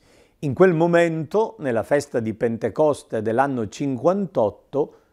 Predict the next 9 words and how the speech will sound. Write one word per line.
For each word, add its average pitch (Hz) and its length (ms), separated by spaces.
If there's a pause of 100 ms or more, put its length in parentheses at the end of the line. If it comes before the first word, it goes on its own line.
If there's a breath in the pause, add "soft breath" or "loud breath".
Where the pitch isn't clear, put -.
Giacomo 117 1040
e 208 140
Paolo 107 880
si - 280
incontrano. 101 1040 (1300 soft breath)
E 190 140
si - 220
incontrano 147 1000 (100)
fraternamente. 117 1400